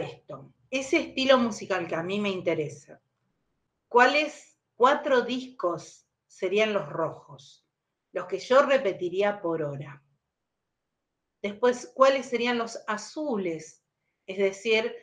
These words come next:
que no tengan más de quince días de aparición y se repiti-, repetirían cada tres horas. ¿Y cuáles serían los doce amarillos que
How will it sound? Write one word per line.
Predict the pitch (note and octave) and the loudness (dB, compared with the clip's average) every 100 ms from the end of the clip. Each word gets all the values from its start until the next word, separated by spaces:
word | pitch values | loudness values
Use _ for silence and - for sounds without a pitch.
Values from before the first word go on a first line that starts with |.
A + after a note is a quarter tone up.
| _ _ _ | _ _ _
que | G3 G#3+ | 2 4
no | A3+ G#3+ | 2 0
tengan | G#3 G#3+ G3+ | 0 0 -2
más | G#3 | 0
de | G3+ G3+ | 0 -2
quince | G#3+ A3 A3 G#3 | -6 -6 -2 0
días | G#3+ G#3+ | 2 4
de | G#3 | 4
aparición | G3+ G#3 G#3+ - B3+ C4 C#4 D4 | 2 0 -2 -8 0 2 2 0
y | G#3+ - | -6 -8
se | F#3 | -6
repiti-, | F3+ F#3 G3 F#3+ G#3+ - - | -4 -4 -6 -10 -14 -20 -2
repetirían | F#3 F#3+ F#3 F#3+ G3 G#3 G3+ | 0 2 0 0 -2 -2 -2
cada | F3+ F3 | -4 -4
tres | F3 D#3+ - | -8 -14 -10
horas. | D3+ D3 C#3+ - _ _ _ _ _ _ _ | -8 -8 -10 -16 _ _ _ _ _ _ _
¿Y | G3+ | -2
cuáles | A#3+ C#4 D4 | 4 6 4
serían | - C4 C#4 | 0 0 0
los | B3+ G#3 | -2 0
doce | C4 C4 C4+ | -2 0 -2
amarillos | A#3+ A#3 C#4 D4 G#3 A#3+ A#3+ C4 - - _ _ _ _ _ _ _ | -2 0 -2 -4 -4 -2 0 -2 -10 -20 _ _ _ _ _ _ _
que | G3 A#3+ C4 C4 - | 2 4 4 2 -6